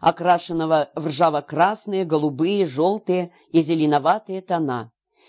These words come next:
На половине пути между истоками Габели и её устьем, но ближе к Анюю, есть три водопада. Выше последнего по всем правым притокам будут перевалы на Хунгари,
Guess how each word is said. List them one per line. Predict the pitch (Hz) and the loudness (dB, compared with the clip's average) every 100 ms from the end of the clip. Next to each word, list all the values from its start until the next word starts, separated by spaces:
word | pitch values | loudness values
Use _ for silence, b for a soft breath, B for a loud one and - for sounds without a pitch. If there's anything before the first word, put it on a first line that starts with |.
| b | b
На | 147 185 | -2 0
половине | 196 196 202 202 | 2 0 -2 -4
пути | 196 202 - 247 | -2 -4 -4 -4
между | 240 208 202 | -2 -2 -4
истоками | 214 - 214 208 190 185 | -4 -2 -2 0 -2 0
Габели | 185 175 185 175 175 B B | -2 -2 -2 0 -2 B B
и | 160 | 2
её | 180 170 185 - | 2 4 0 0
устьем, | 175 175 - 165 160 b b | -2 -2 -4 -6 -6 b b
но | 165 185 | 0 0
ближе | 175 180 170 | 0 -2 -2
к | 170 | 0
Анюю, | 165 175 247 196 117 b b | 0 0 -2 -2 -4 b b
есть | 147 180 185 - | 0 0 0 -4
три | 226 | -2
водопада. | 240 226 226 - 143 131 120 110 _ _ b b | 0 0 -2 0 -2 -2 -10 -16 _ _ b b
Выше | 151 220 214 208 | -2 0 2 0
последнего | 208 202 208 247 185 151 | -2 -4 -4 -2 -2 -2
по | 151 156 | -2 -2
всем | 151 170 160 | -2 -4 -2
правым | 165 160 151 | 0 0 -2
притокам | 151 151 156 147 139 123 - b b | -6 -4 0 0 0 -6 -8 b b
будут | 185 262 220 - | -2 2 0 0
перевалы | 175 165 196 240 214 - | 0 2 2 0 -2 -6
на | 185 | -6
Хунгари, | - 180 170 147 143 139 127 | -6 -4 -2 -2 -2 -4 -6